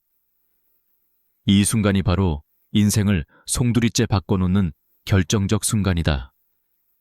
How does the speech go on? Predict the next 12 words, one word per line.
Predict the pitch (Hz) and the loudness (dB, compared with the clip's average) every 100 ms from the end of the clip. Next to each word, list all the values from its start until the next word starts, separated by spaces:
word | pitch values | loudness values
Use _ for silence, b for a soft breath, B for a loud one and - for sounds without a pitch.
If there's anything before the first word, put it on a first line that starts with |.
| _ _ _ _ _ _ _ _ | _ _ _ _ _ _ _ _
갑작스런 | - 117 131 113 127 110 98 | -2 0 0 0 2 2 0
혈액 | 87 113 107 | 0 0 0
응고는 | 113 98 95 92 90 69 - _ _ | 0 0 0 0 0 -4 -12 _ _
심장이나 | - 131 120 107 104 101 | -4 0 2 2 2 0
뇌의 | 82 92 101 110 | 0 2 2 2
혈관을 | 98 113 107 101 92 | 0 0 0 0 0
급격히 | - - 113 - | -4 -2 -4 -2
막아 | 101 85 87 76 - _ _ - | -2 0 -2 -4 -8 _ _ -6
치명적인 | - 120 113 107 101 95 95 | -2 0 2 2 0 0 -2
사고를 | 107 95 95 101 123 | -2 -2 0 0 0
일으키며 | 101 - 95 80 73 _ _ _ _ _ _ _ _ | -2 -2 -4 -4 -4 _ _ _ _ _ _ _ _
대부분 | 117 101 98 98 | 0 2 2 0